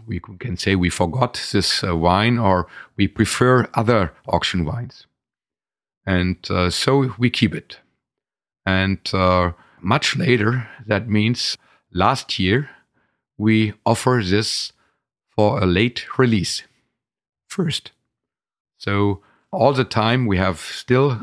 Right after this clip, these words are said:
all the bottles in the cellar. This wine directly was sold out. Oh, and i-, in, with this matureness, uh, the wine, uh, offers with its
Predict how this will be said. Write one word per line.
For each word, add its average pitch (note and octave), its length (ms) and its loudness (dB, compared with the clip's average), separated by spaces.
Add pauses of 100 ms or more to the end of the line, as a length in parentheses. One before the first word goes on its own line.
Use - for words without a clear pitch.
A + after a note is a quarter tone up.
all B2+ 240 2
the A2 100 0
bottles G#2+ 560 -2 (480)
in F#2+ 80 -6
the F2 100 -2
cellar. G2+ 360 -4 (340)
This G#2+ 220 0
wine G2 400 4
directly A2+ 400 -2
was G2 200 -4
sold F#2 220 -2
out. A2+ 260 -10 (380)
Oh, G2 220 -12
and G2 200 -8 (360)
i-, B2+ 140 -10 (140)
in, G2 200 2
with A#2+ 340 0 (220)
this A2+ 240 0
matureness, C3 800 0 (420)
uh, G2+ 140 2
the F#2 120 0
wine, G2+ 640 0
uh, F#2+ 420 2 (120)
offers G2+ 340 0
with F#2+ 240 0
its - 440 -2